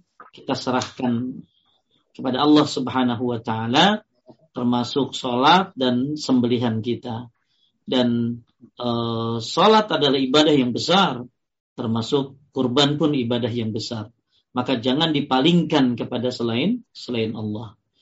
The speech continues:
Dan Nabi Shallallahu Alaihi Wasallam diperintahkan untuk membi-, mem-, mem-, apa, eh, mengatakan kepada kaum musyrikin, eh, tentang masalah ini. Faedahnya, kita lihat faedah nomor satu, lanjut.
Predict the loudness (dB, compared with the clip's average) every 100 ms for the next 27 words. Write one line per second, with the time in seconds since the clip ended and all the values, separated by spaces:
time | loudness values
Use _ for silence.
0 | _ _ -16 -8 0 2 4 4 4 2
1 | 4 4 4 4 2 0 2 4 2 0
2 | 0 2 2 0 0 -2 -2 -2 0 2
3 | 2 0 -4 -2 2 2 2 0 -2 -4
4 | -4 -4 -6 _ -20 _ -4 -2 0 0
5 | 0 0 0 2 2 0 0 2 2 0
6 | -2 -2 0 0 0 -2 -2 2 4 4
7 | 0 -6 _ _ _ _ -6 -2 -2 -2
8 | 0 0 2 2 0 -2 -4 -4 -6 -8
9 | -12 _ _ _ _ 4 6 8 6 6
10 | 0 -6 _ _ -6 0 4 4 2 -2
11 | 0 4 4 2 2 0 -2 0 2 2
12 | 0